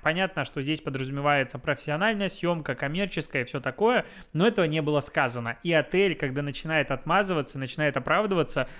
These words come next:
он опять-таки этого не говорит. Это сами журналисты раскопали, уже дополняют везде статьи. Но, э, народ, ну, напоминаю, что люди читают только заголовок. Люди не читают саму статью в большинстве случаев.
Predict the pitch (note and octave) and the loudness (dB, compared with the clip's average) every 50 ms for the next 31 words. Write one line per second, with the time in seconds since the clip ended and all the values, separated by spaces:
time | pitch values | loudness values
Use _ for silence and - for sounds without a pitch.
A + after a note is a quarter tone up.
0 | - F3 D3+ - F3+ F#3 F#3+ F3+ E3 E3 G3 F#3+ G3 F#3 F#3+ F3 - - E3+ F3 | -14 -12 -4 2 4 4 6 6 4 4 4 2 2 2 0 -2 0 2 0 2
1 | - F3 E3 - F3 D#3+ D#3 D3 D3+ D#3 D3 D#3 D#3+ D#3 D#3 D#3+ E3 C#3+ C#3+ B2 | 2 0 2 2 2 2 2 2 0 0 2 2 4 4 4 4 2 0 0 -4
2 | B2+ B2+ - E3+ E3+ D#3+ D#3 C#3+ C#3+ C#3+ D3+ D3+ D#3+ D#3+ D#3+ F3 D#3 - - C#3 | -4 -2 0 0 0 0 -2 -4 -2 -2 0 0 0 0 0 -2 -2 -2 -2 -2
3 | C#3 C3 - - D3 C3 - E3+ G3 G#3+ F#3 D3+ C3+ C3 C3 C3+ C#3+ C3+ - D3+ | -2 -2 0 -2 -2 2 4 2 4 4 2 2 0 0 -2 -2 -4 0 0 0
4 | D#3 D#3+ D3+ C3 - C#3 C3+ C3 C#3 C#3+ C3+ - - C#3+ B2+ - - D#3+ F3+ A3+ | 2 2 0 -2 -2 -4 -4 -2 -2 -2 -2 -2 -4 -6 -6 -6 -6 -4 -2 -2
5 | C4 B3+ - - G3 E3 - D#3 E3 G#3 A#3 G3+ C#3+ A#2+ C#3 D3+ - C#3+ C#3+ D3 | -4 -4 -6 -16 -16 -8 -2 4 6 6 8 8 6 4 0 -4 -2 0 2 2
6 | C#3+ C#3 C#3 D3 D3+ D3+ F#3 B3+ D4+ D4+ - - - _ _ - - G3+ F3 D3 | 4 2 4 4 4 4 4 2 2 0 -2 -10 -20 _ _ -6 -2 0 0 0
7 | B2+ C3+ C#3 D3 D3 - E3 E3+ F#3 G3 F3+ D3 - - - E3 A3 G3 E3+ - | -2 0 0 0 2 2 0 0 2 2 2 2 2 0 -2 -2 0 0 -2 -4
8 | - - D#3+ D3+ C#3+ D3+ D3 C#3 - C3 B2+ B2+ B2 C3+ C3 C3 B2 A2+ G#2+ - | -4 -2 -2 -2 0 0 -2 -2 -2 -2 -2 0 0 0 2 2 2 0 -2 -6
9 | - E3+ C#3+ D3+ G3 F#3 E3+ D3 D3 D#3+ D#3 - - C#3 - D3+ D#3 D#3 C#3+ - | -6 -4 -2 0 0 0 -2 -2 -2 -4 -4 -4 -4 0 2 2 2 2 2 -2
10 | - C#3+ D3 C#3+ - - C#3+ - - A3 G#3+ E3+ C#3+ C3+ B2 - - C#3 B2+ - | -4 -4 -4 -4 -4 -4 -4 -2 -2 -2 -2 0 0 0 0 0 -2 -4 -2 0
11 | D#3+ D#3 C#3+ - - D#3 C#3 C3+ - - B2 | 0 0 0 0 -2 -2 -2 -2 -4 -8 -8